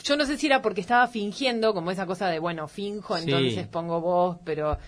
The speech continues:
Speaker 1: sí, a mí me, me pasó eso también con la voz. No sabía si era que me pasaba a mí,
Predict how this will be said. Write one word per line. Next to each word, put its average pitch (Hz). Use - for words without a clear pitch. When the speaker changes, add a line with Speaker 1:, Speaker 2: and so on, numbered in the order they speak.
Speaker 1:
sí, 233
a 220
mí 254
me, 277
me 226
pasó 202
eso 185
también 170
con 165
la 160
voz. 165
No 214
sabía 233
si 233
era 226
que 208
me 190
pasaba 196
a 190
mí, 240